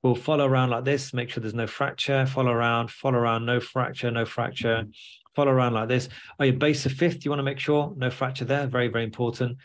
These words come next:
Shaft is all okay, coming up here, and yeah, there you go. Well done. Someone has seen it. There is a fracture sitting right there. So if I was to draw a line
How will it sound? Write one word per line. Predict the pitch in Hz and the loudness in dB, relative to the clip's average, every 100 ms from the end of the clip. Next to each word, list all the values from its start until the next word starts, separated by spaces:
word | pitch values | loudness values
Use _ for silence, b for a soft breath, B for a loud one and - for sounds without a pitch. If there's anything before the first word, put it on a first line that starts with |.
| B B | B B
Shaft | - 147 147 135 | -2 2 2 0
is | 117 | 0
all | 120 117 | 2 2
okay, | 113 110 127 123 120 b b _ | 2 0 0 0 0 b b _
coming | 143 139 127 | -2 2 0
up | - | 0
here, | 117 | -4
and | 107 | -2
yeah, | 107 98 | -4 -4
there | 127 | -2
you | 117 | 0
go. | 107 101 | 0 0
Well | 117 117 | 0 0
done. | 104 95 | -2 -2
Someone | - 127 110 | 0 0 0
has | 107 | -2
seen | 123 113 | -2 0
it. | 107 B B B _ | -2 B B B _
There | 120 127 | 2 4
is | 143 131 | 4 2
a | 135 | -2
fracture | 131 - 127 - 113 | -2 -4 -4 -6 -8
sitting | - 117 107 | -6 -6 -6
right | 107 120 113 | -2 -2 0
there. | 107 98 | -2 -2
So | - | -4
if | 104 123 | -4 2
I | |
was | 127 113 | 2 0
to | 107 | -4
draw | - 127 127 117 | 0 2 2 0
a | |
line | 110 117 117 104 104 123 | -2 -2 0 -2 -4 -8